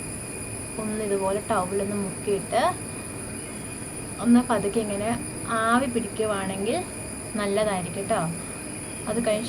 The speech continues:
ശേഷം നമുക്ക് ഈ പാക്ക് ഇടാവേ. ഒന്നെങ്കിൽ ആവി പിടിക്കുക, അല്ലെങ്കിൽ ഇതുപോലത്തെ ടവൽ ചൂടും വെള്ളത്തിൽ മുക്കിയിട്ട് പതുക്കെ ഇങ്ങനെ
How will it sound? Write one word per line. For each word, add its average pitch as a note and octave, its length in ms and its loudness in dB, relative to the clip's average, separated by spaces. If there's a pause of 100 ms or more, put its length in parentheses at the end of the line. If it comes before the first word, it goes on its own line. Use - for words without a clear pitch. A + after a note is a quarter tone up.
ശേഷം G3+ 340 2
നമുക്ക് G3 320 -2
ഈ - 80 -4
പാക്ക് F#3 320 0
ഇടാവേ. F3+ 400 2 (880)
ഒന്നെങ്കിൽ B3+ 380 8
ആവി C4+ 200 6
പിടിക്കുക, C4 380 0
അല്ലെങ്കിൽ A3 360 4
ഇതുപോലത്തെ A3 360 4 (100)
ടവൽ G3+ 320 4 (460)
ചൂടും G3+ 320 2
വെള്ളത്തിൽ G3+ 400 -2
മുക്കിയിട്ട് G3 520 0 (1000)
പതുക്കെ - 540 -4 (220)
ഇങ്ങനെ G3+ 400 -4